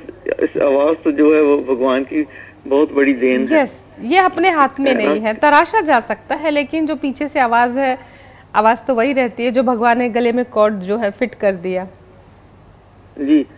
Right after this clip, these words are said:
Speaker 1: और बच्चा भी पैदा होता है, तो देखो डॉक्टर कैसे उसको थपथपाता है, ताकि जब, जब तक वो रोए ना, उसको रुलाकर,
Speaker 2: हम्म।
Speaker 1: तभी उसको लगता है कि इसमें जान है।
Speaker 2: सही बात है।
Speaker 1: <laughs>
Speaker 2: हम्म, बिल्कुल।
Speaker 1: ठीक है ना?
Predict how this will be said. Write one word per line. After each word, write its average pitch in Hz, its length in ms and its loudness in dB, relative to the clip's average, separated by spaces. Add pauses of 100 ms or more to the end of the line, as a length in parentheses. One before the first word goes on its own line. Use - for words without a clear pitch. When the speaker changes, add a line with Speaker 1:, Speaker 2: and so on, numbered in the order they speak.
(260)
Speaker 1:
और 147 120 0
बच्चा 160 280 -4
भी 175 140 4
पैदा 156 280 2
होता 151 240 0
है, 139 60 0
तो 147 120 0
देखो 151 280 2
डॉक्टर 131 380 -2
कैसे 139 340 0
उसको 139 200 -4
थपथपाता 139 680 -4
है, 139 60 2
ताकि 135 300 -2
जब, 123 180 0 (220)
जब 135 120 2
तक - 120 -4
वो 139 300 2
रोए 139 260 4
ना, 143 140 2
उसको 131 240 -2
रुलाकर, 127 580 0 (200)
Speaker 2:
हम्म। 247 220 -4
Speaker 1:
तभी 160 240 4
उसको 156 220 2
लगता 131 260 0
है 139 80 2
कि 139 140 -4
इसमें 135 300 -2
जान 127 300 -2
है। 117 260 -6 (400)
Speaker 2:
सही 311 200 0
बात 202 340 -6
है। - 80 -12
Speaker 1:
<laughs> - 240 -8
Speaker 2:
हम्म, 214 540 -4
बिल्कुल। 262 300 -4
Speaker 1:
ठीक 170 120 -2
है 165 80 4
ना? 180 140 -2